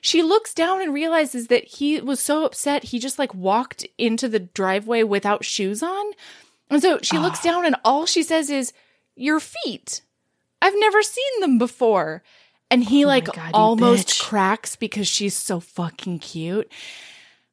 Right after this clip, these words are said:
Speaker 1: Oh, no. And then he's just like, "Get the fuck away from me. I cannot do this. We're done. It's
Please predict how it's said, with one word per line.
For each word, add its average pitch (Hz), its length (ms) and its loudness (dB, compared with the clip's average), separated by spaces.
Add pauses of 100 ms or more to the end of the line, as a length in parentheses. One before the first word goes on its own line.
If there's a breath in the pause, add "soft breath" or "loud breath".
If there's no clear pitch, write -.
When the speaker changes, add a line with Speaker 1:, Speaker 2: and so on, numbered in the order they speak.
(140)
Speaker 1:
Oh, 202 300 6
no. 294 580 8
And 254 180 6
then 277 120 6
he's 277 180 6
just 247 180 0
like, 220 260 -2 (200)
"Get 247 320 2
the 254 100 2
fuck 226 480 0
away 190 280 4
from 185 200 -4
me. 180 300 -2 (720)
I 214 100 4
cannot 226 560 2
do 220 160 2
this. 196 220 2
We're 196 240 2
done. 196 440 0
It's - 220 0